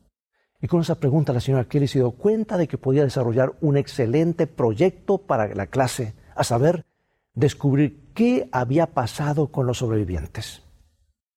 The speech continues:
Y pronto supieron que Rickenbacker, su ayudante, y James Whittaker habían muerto años atrás. En cuanto a los demás tripula-, la, tripulantes del avión, lo único que sabían era lo que mencionaba el libro.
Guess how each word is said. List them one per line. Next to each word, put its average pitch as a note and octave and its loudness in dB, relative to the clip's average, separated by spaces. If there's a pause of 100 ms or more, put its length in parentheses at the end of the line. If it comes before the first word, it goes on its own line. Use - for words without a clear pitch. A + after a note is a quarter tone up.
(440)
Y C3+ 0
pronto G3 0
supieron G3 2
que D3+ 0
Rickenbacker, E3 0
su - -2
ayudante, D3+ 2
y C3 0
James E3 2
Whittaker F#3 0
habían D3+ 0
muerto D#3+ -2
años D#3+ -2
atrás. G#3 -4 (1300)
En F3 4
cuanto G#3 4
a - 6
los D#3+ 4
demás E3+ 4
tripula-, F3 0
la, D#3 0
tripulantes D#3 0
del C#3+ 2
avión, D#3 2
lo C#3+ 4
único E3 2
que D#3 -2
sabían D#3+ 0
era D#3+ 0
lo D3+ 0
que - -4
mencionaba C#3 0
el C#3+ 0
libro. G3 -2